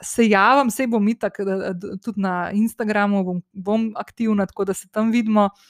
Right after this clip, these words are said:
Mm, ampak predvidoma se vračam konec poletja z novimi epizodami podcasta Lovim ravnotežje. A, bom pa eno stvar še tukaj, a, izkoristila, ta moment, da se vsem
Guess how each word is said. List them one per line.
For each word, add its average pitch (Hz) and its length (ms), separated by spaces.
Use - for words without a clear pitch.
Mm, 208 380
ampak 214 240
predvidoma 214 720
se - 180
vračam 196 420
konec 185 240
poletja 269 520
z 190 120
novimi 196 520
epizodami 208 640
podcasta 190 640
Lovim 202 240
ravnotežje. 220 680
A, 202 400
bom 247 220
pa 254 120
eno 240 140
stvar 220 260
še 226 140
tukaj, 220 480
a, 190 140
izkoristila, 220 680
ta 202 100
moment, 208 580
da 190 160
se - 180
vsem 214 380